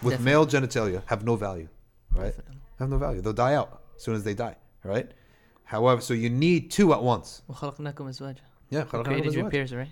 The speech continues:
Speaker 1: It cre-, must be created in pairs immediately, right? In oth-, or in the same,
Speaker 2: Mm-hmm.
Speaker 1: yani, time period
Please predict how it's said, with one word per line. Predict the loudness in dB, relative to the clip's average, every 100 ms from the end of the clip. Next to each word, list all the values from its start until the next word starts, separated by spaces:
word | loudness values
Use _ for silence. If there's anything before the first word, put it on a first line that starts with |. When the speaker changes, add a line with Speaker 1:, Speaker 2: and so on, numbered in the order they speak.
| -14
Speaker 1:
It | -14 -6
cre-, | -4 0
must | 0 0 2
be | 2
created | 4 4 4
in | 4
pairs | 4 4 2
immediately, | 0 2 2 -2 -14 -20 -20 -16
right? | -10 -8 -10 -12 -6
In |
oth-, | -4 2
or | 4
in | 4
the | 4
same, | 0 2 2 -2
Speaker 2:
Mm-hmm. | -10 -12
Speaker 1:
yani, | -10
time | -6 -4
period | -4 -6 -6